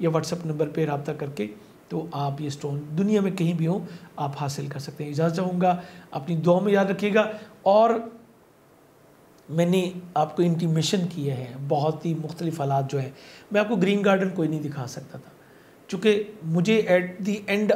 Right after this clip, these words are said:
आपने जब तजिया करना है तो आपको पता चलना है कि भाई बताया किसने था सही, आपको सही हालात से आगाही के। हज़रत अली अलैहिस्सलाम का एक फरमान है कि तुम्हारा बेहतरीन दोस्त वो है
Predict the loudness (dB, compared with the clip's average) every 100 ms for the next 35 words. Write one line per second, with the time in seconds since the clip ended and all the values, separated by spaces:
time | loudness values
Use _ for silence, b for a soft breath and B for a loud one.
0 | 4 6 4 2 -4 -2 0 -2 0 -2
1 | 0 2 2 0 2 2 0 -4 0 0
2 | 2 2 2 2 0 -12 -16 -16 -2 2
3 | 2 2 0 0 2 4 4 2 -2 -4
4 | -2 -2 -4 -4 -6 2 2 2 -2 -2
5 | 0 4 4 4 0 -2 -2 -2 -2 -8
6 | B B B 0 4 4 4 4 2 4
7 | 2 4 2 2 -10 -4 -2 0 0 0
8 | -2 B B B B -14 -6 0 2 4
9 | 4 2 2 0 2 2 4 4 4 2
10 | -2 6 8 8 6